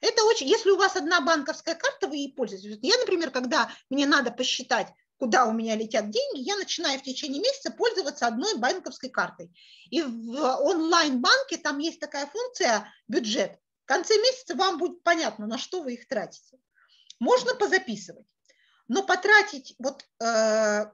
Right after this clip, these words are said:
посмотреть, на что вы тратите деньги, это прямо обязательно. После того, как вы это посмотрите, вы можете, вот, чтобы быстрее это ускорить, вы можете просто взять какой-то месяц и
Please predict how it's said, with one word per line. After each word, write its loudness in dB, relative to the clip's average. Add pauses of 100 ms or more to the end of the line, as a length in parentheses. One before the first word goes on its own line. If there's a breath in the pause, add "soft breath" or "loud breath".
посмотреть, -2
на -4
что -6
вы -8
тратите -6
деньги, -2
это -10
прямо -2
обязательно. -6 (1500)
После 2 (180)
того, -4
как -10
вы 4 (120)
это -2
посмотрите, -6
вы 2
можете, 4 (160)
вот, -4
чтобы -6
быстрее 2
это -6
ускорить, -8
вы -4
можете -6
просто -8
взять -4
какой-то -8
месяц -8 (400)
и 4